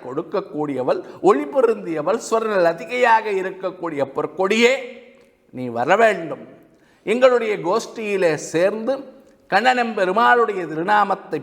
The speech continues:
பாட வேண்டும். இந்த பாவை நோன்பிற்காக ஒன்று சேர வேண்டும் என்று சொல்லி உறங்கிக் கொண்டிருக்கக்கூடிய கோபிகையை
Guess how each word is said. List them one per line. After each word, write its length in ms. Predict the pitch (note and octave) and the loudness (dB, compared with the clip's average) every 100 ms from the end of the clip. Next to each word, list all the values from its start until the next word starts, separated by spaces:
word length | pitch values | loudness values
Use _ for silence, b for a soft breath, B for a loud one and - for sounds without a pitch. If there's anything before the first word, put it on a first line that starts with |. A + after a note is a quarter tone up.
| - | -2
பாட 320 | D3 F3+ A3+ | 2 2 2
வேண்டும். 440 | A#3 B3 B3+ C#4 - - - b b b | 2 0 0 -4 -4 -20 -20 b b b
இந்த 240 | G#3 A3 | 2 4
பாவை 460 | - F3 A3+ C4 A#3 | 6 6 6 4 2
நோன்பிற்காக 1000 | F3+ A3 C4+ A#3 - G3 F#3 E3+ C#3+ C3+ - | -4 -4 0 0 0 2 2 2 -2 -4 -2
ஒன்று 320 | D#3 A#3+ C#4+ | 0 0 -2
சேர 360 | - G#3+ F#3 D#3+ | 0 2 2 2
வேண்டும் 440 | E3 B3 C4+ C#4 | 2 2 2 -2
என்று 240 | A#3+ G#3 F3+ | -2 -4 -4
சொல்லி 420 | D#3 D#3 G#3+ A#3+ G3+ - - _ b b | -4 -2 -2 -2 -12 -20 -20 _ b b
உறங்கிக் 680 | A2+ C#3+ G3 A3+ B3+ A#3 - | -4 0 0 0 -2 -6 -4
கொண்டிருக்கக்கூடிய 1000 | G3 F3 D#3+ D3+ D3+ C#3+ C3+ C#3+ C3 A#2+ | -4 -2 -2 -2 -4 -6 -6 -6 -6 -4
கோபிகையை 880 | B2+ D3 F3 E3+ G3+ A3 A#3+ - | -2 -2 -2 -2 0 0 -4 -14